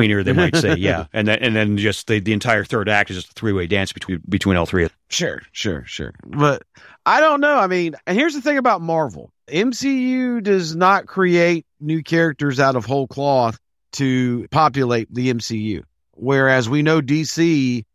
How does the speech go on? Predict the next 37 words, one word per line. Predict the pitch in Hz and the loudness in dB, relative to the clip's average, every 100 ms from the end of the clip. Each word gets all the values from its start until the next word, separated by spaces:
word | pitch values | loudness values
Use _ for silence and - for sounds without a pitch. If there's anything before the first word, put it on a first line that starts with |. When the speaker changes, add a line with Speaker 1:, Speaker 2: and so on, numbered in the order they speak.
| _ _ | _ _
Speaker 2:
will, | 101 127 135 127 123 113 - _ _ | -6 0 2 2 0 -4 -10 _ _
will | 131 147 147 131 | -2 2 2 0
create, | 139 143 123 | 0 0 2
well, | 208 247 | 4 4
I | 208 214 | 4 4
should | 202 214 - | 0 -4 -2
say | 202 156 | 0 2
that, | 120 120 | 0 -2
Coulson | 151 185 165 95 71 _ _ _ | 0 0 -2 -8 -12 _ _ _
was | 127 123 | -6 -6
created | - 143 139 135 110 | -4 0 2 0 -4
for | 135 127 117 98 _ | -4 -2 -2 -4 _
the | 123 | -4
movies | 131 127 123 113 | -2 0 -2 0
and | 127 123 | -2 -2
became | 123 135 | 0 -2
so | 117 131 | -2 -4
popular, | 131 127 123 113 | 0 0 0 2
he's | 104 | 4
Speaker 1:
Mm-hmm. | 98 | 6
Speaker 2:
now | 127 123 | 4 2
in | 95 | -4
the | |
comics. | 120 143 98 80 - - - | -4 -4 -4 -10 -20 -20 -8
But | 120 | -2
that | 175 | 0
is | 165 135 | 0 -2
much | 170 147 | -4 -4
more | 151 127 | -6 -4
common | 135 123 | -4 -4
of | 110 | -6
D | 113 107 | -8 -8
C, | - 104 - _ _ - | -8 -10 -12 _ _ -8
with | 131 | -6
characters | - 147 135 131 120 | 0 2 2 -2 -2
like | 117 90 | -2 0
Batgirl, | 123 131 113 123 123 120 120 117 | 0 0 -2 -4 -2 0 0 -2